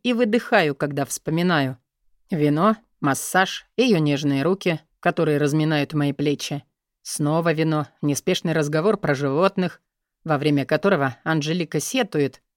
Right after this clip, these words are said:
что Ириске скучно в отдельной комнате — и что ее питомица куда активнее ест, когда рядом компания.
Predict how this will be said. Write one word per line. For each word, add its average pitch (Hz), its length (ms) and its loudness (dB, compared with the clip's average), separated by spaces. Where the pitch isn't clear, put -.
что - 280 0
Ириске 247 380 2
скучно 208 480 -4
в 139 40 0
отдельной 151 440 0
комнате — 160 600 0
и 147 100 -4
что - 180 -2
ее 151 220 2
питомица 165 720 -2
куда 165 300 2
активнее 160 440 0
ест, 208 380 -4
когда 151 280 -2
рядом 170 300 0
компания. 156 760 0